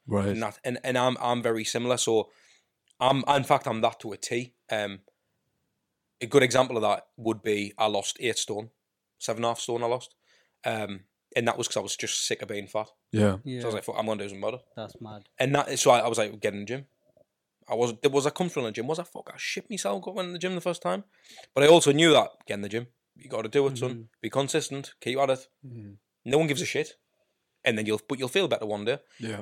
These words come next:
Speaker 2: With, with the gym, it's a, I, I, I liken it to business because when you first step in the gym, regardless of your shape or your stamp, when you go into a gym, there's no overnight kind of successes
Speaker 3: Yeah.
Speaker 2: there.
Speaker 1: No.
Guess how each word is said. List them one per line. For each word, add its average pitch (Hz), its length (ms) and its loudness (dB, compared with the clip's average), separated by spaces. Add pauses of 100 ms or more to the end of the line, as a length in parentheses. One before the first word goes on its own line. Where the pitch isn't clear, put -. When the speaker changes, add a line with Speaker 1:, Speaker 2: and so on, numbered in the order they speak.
Speaker 2:
With, 147 220 6
with 147 160 4
the 135 100 0
gym, 147 320 2
it's 117 140 -10
a, 113 80 -8 (120)
I, 120 140 6
I, 117 300 4
I 120 80 4
liken 123 340 0
it 131 80 -6
to 113 80 -6
business 123 340 -2
because 110 440 -4 (680)
when 139 220 2
you 160 100 4
first 151 220 2
step 139 180 2
in 131 80 -6
the 117 80 0
gym, 117 240 0
regardless 123 480 2
of 104 120 -4
your 101 80 -4
shape - 360 -2
or 101 60 -12
your 95 120 -8
stamp, 98 360 -2
when 110 140 -4
you 139 120 0
go 143 120 -2
into 123 160 -4
a 110 60 -4
gym, 113 280 0 (400)
there's 107 160 -10
no 120 200 2
overnight 110 440 -2 (560)
kind 113 220 -6
of 120 80 -10
successes 127 380 -2
Speaker 3:
Yeah. 113 40 -4
Speaker 2:
there. 104 240 0
Speaker 1:
No. 104 280 -12